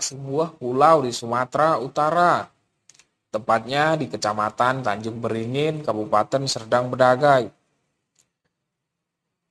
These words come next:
Pulau ini merupakan pulau terluar di Indonesia,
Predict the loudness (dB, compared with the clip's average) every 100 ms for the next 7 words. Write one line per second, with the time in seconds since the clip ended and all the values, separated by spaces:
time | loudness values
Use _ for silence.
0 | -8 0 4 4 4 0 -2 -2 -2 -2
1 | -2 -2 -4 -6 -6 -4 2 2 2 -2
2 | -4 2 4 4 -2 -4 -4 -4 -2 0
3 | 0 0